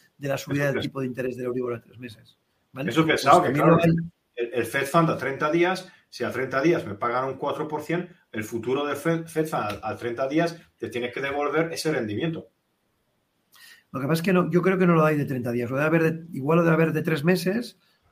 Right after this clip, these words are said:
Speaker 1: o de seis meses o de un año. En el
Speaker 2: Hay
Speaker 1: Euribor sí que tenemos Euribor a tres meses.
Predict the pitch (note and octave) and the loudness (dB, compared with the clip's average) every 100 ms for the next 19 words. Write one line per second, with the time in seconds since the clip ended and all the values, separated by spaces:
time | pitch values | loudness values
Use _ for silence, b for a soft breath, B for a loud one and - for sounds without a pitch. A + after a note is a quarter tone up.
0 | _ C#3 C#3 C3 E3+ D3 E3+ F3 G3 G#3+ | _ -4 -2 0 0 2 4 4 2 -2
1 | G#3+ - D3 C#3 C3 A#2+ A2 - _ _ | -4 -6 -4 -2 -2 -4 -6 -10 _ _
2 | - D#3+ D#3 D#3+ F#3 A3 A3 G3 F3+ E3+ | -4 0 4 6 6 6 4 2 2 2
3 | D3+ D3 D3 D3 C#3 C#3 B2 C#3 C3 B2 | 2 0 -2 -2 -2 -4 -4 -4 -6 -8
4 | - | -10